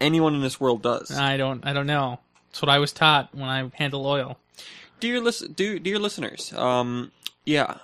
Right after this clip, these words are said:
Speaker 2: If you have a fryer, tell us what you do with your oil.
Speaker 1: Reuse it, right?
Speaker 2: Or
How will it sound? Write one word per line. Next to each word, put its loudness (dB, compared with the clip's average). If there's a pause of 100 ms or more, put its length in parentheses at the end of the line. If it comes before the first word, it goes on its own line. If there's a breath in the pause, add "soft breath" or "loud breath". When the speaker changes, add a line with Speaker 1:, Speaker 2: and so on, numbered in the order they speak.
(300)
Speaker 2:
If 0
you 8
have 6
a 0
fryer, 4
tell 2
us -2
what -2
you -2
do 4
with 0
your 0
oil. 4 (220)
Speaker 1:
Reuse 4
it, -6
right? 0 (360)
Speaker 2:
Or 4